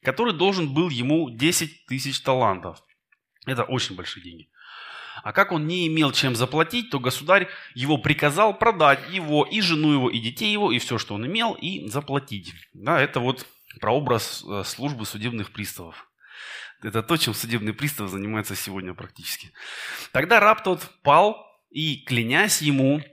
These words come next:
говорил: "Государь, потерпи на мне, и все тебе заплачу". Государь, умилосердившись над рабом тем,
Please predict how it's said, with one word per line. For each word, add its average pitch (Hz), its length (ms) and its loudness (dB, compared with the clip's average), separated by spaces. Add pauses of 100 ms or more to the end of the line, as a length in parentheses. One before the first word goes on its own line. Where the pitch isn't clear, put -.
(440)
говорил: 131 420 4
"Государь, 127 680 2 (160)
потерпи 123 520 -2
на 117 140 2
мне, 127 320 2
и 110 80 -2
все - 240 0
тебе 127 320 -2
заплачу". 120 640 0 (1300)
Государь, 156 460 2
умилосердившись 139 1040 0
над 110 160 0
рабом 120 380 0
тем, 196 340 -2